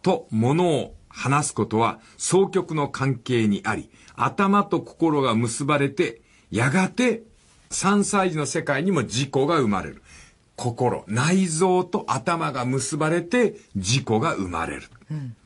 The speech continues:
Speaker 1: 内臓は植物の機能が宿り、内臓という森は宇宙リズムと呼応し、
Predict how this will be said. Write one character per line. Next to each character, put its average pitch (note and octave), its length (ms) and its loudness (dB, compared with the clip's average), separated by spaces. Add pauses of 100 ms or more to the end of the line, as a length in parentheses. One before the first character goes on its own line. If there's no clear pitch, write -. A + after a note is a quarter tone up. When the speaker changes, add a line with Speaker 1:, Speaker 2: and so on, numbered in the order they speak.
(220)
Speaker 1:
内 F3 260 0
臓 F3 220 2
は E3 120 2
植 E3 380 0
物 G#3 300 0
の C#3 140 2
機 C#3+ 200 0
能 A2+ 240 2
が F#2 140 -2
宿 A2 380 2
り、 F2 140 -2
内 C3 320 2
臓 C#3 280 2
と C3+ 160 -2
い B2 120 0
う A#2 100 2
森 B2 320 4
は A#2+ 200 0 (300)
宇 C3 180 4
宙 A#3+ 400 0
リ A3 140 4
ズ F#3+ 120 2
ム D3+ 120 0
と B2+ 160 0
呼 C#3+ 460 2
応 C#3+ 80 2
し、 C#3 300 -2